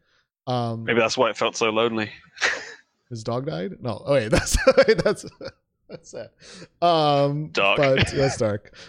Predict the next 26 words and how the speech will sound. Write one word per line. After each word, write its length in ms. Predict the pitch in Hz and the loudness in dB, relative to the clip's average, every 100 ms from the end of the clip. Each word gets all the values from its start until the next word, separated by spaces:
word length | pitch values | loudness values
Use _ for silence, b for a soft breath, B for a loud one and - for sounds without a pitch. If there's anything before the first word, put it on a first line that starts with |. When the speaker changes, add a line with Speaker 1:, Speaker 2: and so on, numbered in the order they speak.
| B | B
Speaker 1:
Um, 640 | 175 143 143 139 139 139 143 | 0 2 4 4 4 4 2
yeah, 160 | 208 | 2
maybe, 480 | 240 392 339 107 110 | 2 2 2 0 -4
maybe. 520 | 127 151 120 110 113 120 | -4 -2 -2 -4 -6 -6
Uh, 380 | 131 123 123 123 | -2 0 0 0
but 220 | 147 247 | 2 6
also, 260 | 220 202 185 | 6 4 4
you 100 | 160 | 4
know, 100 | 131 | 4
lockdown 400 | 120 120 117 113 | 2 0 -2 -2
vibes 320 | 107 107 104 | -2 -2 -6
and 80 | 95 | -8
all 100 | 95 | -8
that 140 | 95 | -10
good 120 | 92 | -12
stuff. 300 | - - 87 - _ _ _ _ _ _ - | -14 -14 -14 -16 _ _ _ _ _ _ -8
Um, 720 | 123 120 117 117 113 110 107 - _ _ _ _ _ _ | -4 -2 -2 -2 -4 -4 -8 -16 _ _ _ _ _ _
but 240 | 135 123 131 | 2 2 2
honestly, 440 | 156 202 - 285 | 4 4 2 4
like, 400 | 247 175 147 - - _ _ _ - | 6 4 2 -6 -20 _ _ _ -4
I, 280 | 165 143 160 | -2 2 0
I 20 | |
feel 220 | - 208 | 2 4
like 120 | 196 | 6
a 100 | 170 | 4
TikTok 600 | 151 151 - 151 147 - | 4 0 2 4 2 -2